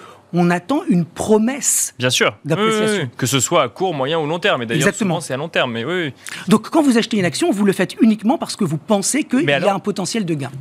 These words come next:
Speaker 2: comment on la décrypte, cette tendance ? C'est parce qu'effectivement, on cherche tous, euh, une tendance haussière, vous le dites. Mais alors, comment est-ce qu'on décrypte, euh, à partir de la courbe qu'on a devant soi, une tendance haussière ?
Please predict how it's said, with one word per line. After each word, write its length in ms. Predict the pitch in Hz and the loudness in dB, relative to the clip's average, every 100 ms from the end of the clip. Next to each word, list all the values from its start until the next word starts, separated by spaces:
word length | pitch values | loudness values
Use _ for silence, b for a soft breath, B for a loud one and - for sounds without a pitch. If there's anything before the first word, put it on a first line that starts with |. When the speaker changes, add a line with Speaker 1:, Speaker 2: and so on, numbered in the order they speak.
| 127 | -2
Speaker 2:
comment 220 | 180 202 | 0 2
on 20 | |
la 100 | 196 | 2
décrypte, 540 | 131 143 131 - 151 127 | 2 0 -2 -4 -4 -4
cette 240 | 120 110 | -4 -2
tendance ? 320 | 127 123 120 - | 0 0 0 -4
C'est 100 | - | -2
parce 120 | 127 113 | 0 0
qu'effectivement, 440 | 127 117 - 247 | -2 -4 -2 0
on 60 | 175 | 0
cherche 240 | 135 - | -2 -4
tous, 240 | 156 147 | -6 -4
euh, 240 | 127 113 110 | -2 0 0
une 140 | 117 | 0
tendance 320 | 120 117 110 | 0 0 -2
haussière, 320 | 147 - 233 160 | -4 0 0 -2
vous 80 | |
le 60 | 165 | -4
dites. 140 | 233 | -6
Mais 60 | 190 | 0
alors, 140 | 127 | -2
comment 160 | - 185 | 0 -2
est-ce 100 | 175 | -4
qu'on 140 | - | -4
décrypte, 520 | 117 139 - 208 240 - | -2 -2 -2 -4 -2 0
euh, 220 | 139 127 | 2 2
à 40 | |
partir 400 | 117 120 - 160 | 0 -6 -8 -8
de 100 | 135 | -4
la 100 | 110 | -4
courbe 360 | 104 202 190 135 | -6 -4 -4 -4
qu'on 160 | 123 | -4
a 60 | 117 | -4
devant 200 | 104 107 | -4 -6
soi, 180 | - 226 | -6 -6
une 120 | 165 | -4
tendance 300 | 135 135 127 | -2 -2 -4
haussière ? 380 | 127 - 107 | -6 -2 -4